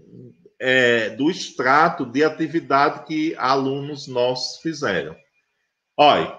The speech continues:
quando vocês pegam o quadrado mágico de zero a oito,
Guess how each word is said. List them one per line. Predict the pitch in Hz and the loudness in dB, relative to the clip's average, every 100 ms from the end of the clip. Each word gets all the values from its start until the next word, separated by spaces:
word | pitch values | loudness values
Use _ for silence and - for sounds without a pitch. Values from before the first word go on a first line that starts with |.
| - | 2
quando | 190 202 | 4 6
vocês | 214 208 | 6 6
pegam | - 190 196 | 8 8 8
o | 196 | 6
quadrado | 196 180 180 165 160 160 | 6 6 8 8 8 6
mágico | 151 139 131 123 - 135 | 4 6 6 4 -2 -10
de | 120 147 | -4 -4
zero | 139 135 127 123 | 0 2 4 6
a | 123 127 | 8 8
oito, | 151 185 175 - - 80 | 10 10 10 6 -10 -14